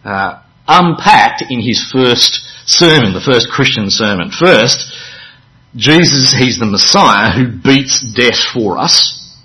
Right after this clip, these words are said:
And second, he's, as the Lord, he can give life.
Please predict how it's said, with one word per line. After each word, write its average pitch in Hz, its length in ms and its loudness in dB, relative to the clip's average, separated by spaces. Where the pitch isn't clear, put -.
And 104 100 -6
second, - 580 0
he's, 131 480 0
as 123 200 2
the 107 80 -4
Lord, 110 540 2
he 135 160 -2
can 117 240 -4
give 117 480 -2
life. 95 640 -2